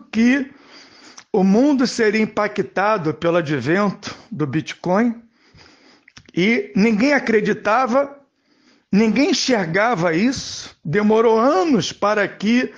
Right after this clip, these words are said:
as pessoas pudessem entender a importância do Bitcoin.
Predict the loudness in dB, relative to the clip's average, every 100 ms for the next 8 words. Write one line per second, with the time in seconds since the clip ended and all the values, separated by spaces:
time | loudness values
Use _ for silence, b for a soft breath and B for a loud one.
0 | B B B -8 -6 -2 -2 -2 -4 -4
1 | -2 -2 0 0 0 0 0 0 0 0
2 | -2 -2 -4 -4 -2 0 0 -2 -2 -2
3 | -4 -6 -8 -2 0 0